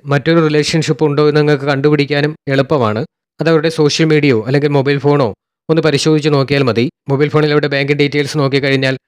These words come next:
പണം ഏതെങ്കിലും രീതിയിൽ എക്സ്ട്രാ ചെലവഴിക്കപ്പെടുന്നുണ്ടോ എന്ന് നോക്കിയാൽ മതി. പുറത്തവർ അനാവശ്യമായിട്ട് എന്തെങ്കിലും പണം മുടക്കുന്നുണ്ടോ,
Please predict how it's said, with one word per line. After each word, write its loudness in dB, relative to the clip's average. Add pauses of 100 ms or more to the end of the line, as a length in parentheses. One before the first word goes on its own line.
(160)
പണം 2
ഏതെങ്കിലും 0
രീതിയിൽ 0
എക്സ്ട്രാ -2
ചെലവഴിക്കപ്പെടുന്നുണ്ടോ 0
എന്ന് 0
നോക്കിയാൽ -2
മതി. 0 (240)
പുറത്തവർ 0
അനാവശ്യമായിട്ട് 2
എന്തെങ്കിലും -2
പണം 0
മുടക്കുന്നുണ്ടോ, 0